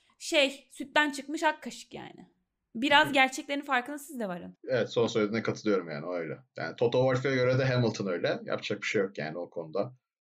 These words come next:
Speaker 2: O konuda gerçekten yapacak bir şey yok.
Speaker 1: Ya ben son olarak şunu söyleyeceğim. Ya bu yarışta da benim isteğim oydu. Artık son yarışta da hani eşit puanlarla gidilmişken daha çok isteğim o. Böyle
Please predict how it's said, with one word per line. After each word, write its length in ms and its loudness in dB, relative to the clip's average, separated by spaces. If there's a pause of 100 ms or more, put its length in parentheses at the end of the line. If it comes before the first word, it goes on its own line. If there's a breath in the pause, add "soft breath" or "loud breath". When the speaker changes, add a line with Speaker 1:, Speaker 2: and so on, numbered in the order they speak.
(340)
Speaker 2:
O 100 -6
konuda 300 -4
gerçekten 500 -4
yapacak 420 -6
bir 60 -14
şey 100 -10
yok. 100 -4
Speaker 1:
Ya 140 -2
ben 180 4
son 200 -2
olarak 320 4
şunu 180 -4
söyleyeceğim. 460 -2
Ya 160 0
bu 80 0
yarışta 400 0
da 100 2
benim 220 0
isteğim 420 -6
oydu. 300 -8
Artık 360 0
son 220 -4
yarışta 440 -2
da 100 -8
hani 140 -10
eşit 360 -10
puanlarla 440 -4
gidilmişken 680 -10
daha 220 -2
çok 280 -12
isteğim 400 -12
o. 220 -10 (300 soft breath)
Böyle 400 -4